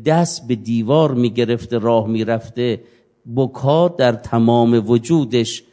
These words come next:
راه پیدا کرده بود و اشک سرازیر بود. این حالت در حقیقت چی هستش؟ سبحانک، در این حالت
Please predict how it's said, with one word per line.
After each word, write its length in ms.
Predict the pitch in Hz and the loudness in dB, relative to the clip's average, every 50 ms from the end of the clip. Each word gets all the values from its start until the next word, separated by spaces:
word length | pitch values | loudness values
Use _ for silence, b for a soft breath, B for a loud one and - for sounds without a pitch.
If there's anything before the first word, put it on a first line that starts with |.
| b b b | b b b
راه 420 | 98 98 120 127 120 107 104 - | -4 0 2 2 2 2 0 -2
پیدا 400 | - 117 120 113 98 113 120 113 | -2 0 -2 0 0 0 0 0
کرده 440 | 110 - - 117 117 110 104 110 117 | 0 -2 -4 -4 -4 -2 -2 -4 -4
بود 360 | 110 107 120 120 113 107 107 | -2 -2 -2 -2 -2 -2 -2
و 100 | 113 120 - - - | -2 -2 -2 -2 -2
اشک 340 | 113 120 117 110 - - - | 0 0 0 0 -4 -8 -12
سرازیر 800 | - - - 120 113 117 117 117 113 98 107 120 139 165 175 180 | -10 -4 -2 0 2 2 2 0 0 -2 -2 -2 -2 -2 -2 -2
بود. 360 | 165 156 151 151 147 151 147 151 b b b b b b b _ | -4 -2 -2 -2 -2 -2 -4 -6 b b b b b b b _
این 260 | - 185 208 214 202 185 | -4 -2 0 0 2 0
حالت 760 | 151 - - 170 170 175 175 170 170 180 196 202 190 - | 0 -2 -2 0 2 2 2 2 2 2 2 0 -2 -4
در 120 | - 156 151 | -4 -2 0
حقیقت 280 | 135 131 127 147 151 | 0 0 -2 -2 -4
چی 160 | 147 - - 170 | -4 -4 -4 -4
هستش؟ 480 | 165 165 165 - - 180 180 175 - b b b b | -4 -4 -4 -6 -4 -4 -4 -4 -6 b b b b
سبحانک، 1040 | b - - - 127 110 - 123 - - - 139 160 175 175 156 143 123 117 - - - 123 117 107 98 - b b b b b | b -12 -6 -6 -6 -6 -6 -10 -12 -8 -6 -4 -4 -4 -4 -6 -8 -10 -12 -16 -14 -12 -10 -10 -10 -10 -14 b b b b b
در 140 | - 117 123 | -6 -4 -2
این 180 | 120 123 120 117 | -2 0 -2 -2
حالت 500 | 107 117 117 117 117 117 135 160 175 | -2 -2 -2 0 0 0 0 -2 -2